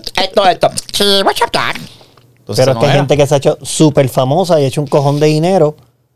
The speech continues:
Speaker 2: masticando un, un pepinillo en la jodido micrófono.
Speaker 1: Toma nota, toma nota.
Speaker 2: Bueno, yo no voy a comer un pepinillo, pero nada.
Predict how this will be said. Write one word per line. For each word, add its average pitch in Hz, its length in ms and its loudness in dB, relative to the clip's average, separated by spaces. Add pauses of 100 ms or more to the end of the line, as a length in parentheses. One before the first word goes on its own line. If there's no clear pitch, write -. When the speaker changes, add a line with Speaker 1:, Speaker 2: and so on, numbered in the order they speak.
(140)
Speaker 2:
masticando 123 1300 2
un, 107 240 -10 (260)
un 123 140 -2
pepinillo 131 680 0
en 123 100 0
la 120 120 0
jodido 120 380 0
micrófono. 139 520 -6 (560)
Speaker 1:
Toma 110 220 0
nota, 151 240 0 (100)
toma 113 160 -4
nota. 135 260 -6 (1300)
Speaker 2:
Bueno, 98 260 -12
yo 104 120 -4
no 147 100 0
voy 147 120 2
a - 20 0
comer 135 220 0
un 135 120 0
pepinillo, 104 520 -4
pero 104 180 -10
nada. 95 200 -10